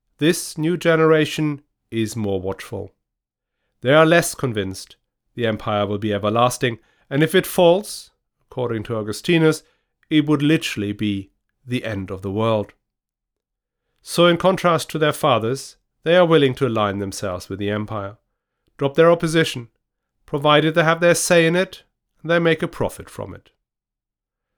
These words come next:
And hence they want a strong king, a capable ruler, who can unite the kingdom and return it to its ancient glory, not another Conrad the third.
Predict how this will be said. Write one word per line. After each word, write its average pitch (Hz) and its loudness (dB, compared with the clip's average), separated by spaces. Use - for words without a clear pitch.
And 123 -10
hence 123 -2
they 143 2
want 143 2
a 143 -2
strong 151 2
king, 160 0
a 143 0
capable 151 -2
ruler, 156 4
who - -20
can 151 -8
unite 131 0
the 123 -4
kingdom 104 -6
and 107 -4
return 107 -6
it 85 -14
to 98 -10
its 98 -12
ancient 90 -12
glory, 113 -2
not 101 -6
another 101 -8
Conrad 90 -14
the - -20
third. 107 -8